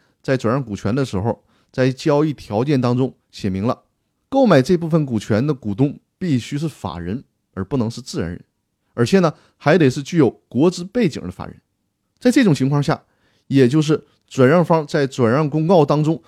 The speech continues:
对受让方的主体资格、管理能力、资产规模等条件做出了限制。那这种限制能不能约束得了优先购买权人呢？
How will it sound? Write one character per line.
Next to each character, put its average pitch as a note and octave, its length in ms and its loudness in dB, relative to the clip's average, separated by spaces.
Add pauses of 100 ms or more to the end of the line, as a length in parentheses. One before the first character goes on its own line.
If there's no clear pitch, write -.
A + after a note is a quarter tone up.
(140)
对 D3 160 2
受 F#3 280 0
让 C#3 200 2
方 C3+ 200 -2
的 B2+ 80 0
主 C3+ 180 -4
体 D#3 140 2
资 F#3+ 160 -2
格、 A2+ 240 -2 (240)
管 B2+ 160 0
理 D3 100 4
能 A#2 200 2
力、 E3 160 -4 (180)
资 F3 280 -4
产 G#2+ 260 -4
规 D#3+ 200 0
模 C3+ 160 2
等 A2+ 120 0
条 F#2+ 240 -6
件 C3 220 -4
做 A#2+ 160 -6
出 A2+ 120 -6
了 A#2+ 60 -4
限 B2+ 220 -4
制。 - 120 -16 (500)
那 A#3 80 2
这 C#4 180 4
种 D3+ 120 4
限 F#3+ 280 0
制 A2+ 160 -8 (240)
能 E3 360 2
不 A3+ 100 2
能 D3 180 0
约 G3 240 2
束 G3 200 -2
得 C3 100 0
了 A#2+ 220 -2
优 F#3 320 -4
先 F#3 260 -4
购 F#3 140 -4
买 G#2+ 120 -4
权 - 200 -6
人 G2 140 -6
呢？ G2+ 120 -8